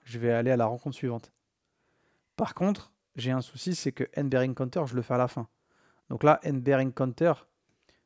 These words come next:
je ferais mieux de le faire au début ici. Je le fais pas au tout, tout, tout début parce que j'ai, euh, dit que, enfin, si, en fait, j'aurais pu le faire au début, en fait. Parce que je l'utilise pas.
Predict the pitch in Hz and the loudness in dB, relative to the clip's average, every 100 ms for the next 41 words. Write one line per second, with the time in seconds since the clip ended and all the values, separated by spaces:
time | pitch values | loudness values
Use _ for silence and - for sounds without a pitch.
0 | _ - 120 - 139 147 139 131 123 143 | _ -4 -4 -2 0 0 0 -2 0 0
1 | 131 - _ _ _ - 143 135 131 123 | 0 -4 _ _ _ -6 0 0 0 -6
2 | - 117 - _ _ _ _ _ _ - | -8 -12 -16 _ _ _ _ _ _ -6
3 | 127 139 180 165 - 196 - - 180 160 | 0 4 6 4 2 -6 -4 -4 2 4
4 | 151 190 175 131 - 123 - _ _ _ | 2 -2 -4 -4 -2 -2 -4 _ _ _
5 | - 117 127 131 120 127 143 135 117 110 | -16 -2 2 4 4 2 -2 2 2 0
6 | 110 _ _ _ _ _ - 127 165 156 | -6 _ _ _ _ _ -6 -2 0 2
7 | 156 127 113 107 - 117 107 104 117 117 | 2 0 -6 -8 -8 -6 -6 -10 -10 -12
8 | 123 _ _ _ _ _ _ _ - - | -14 _ _ _ _ _ _ _ -16 -14
9 | 110 - 110 - | -12 -12 -12 -12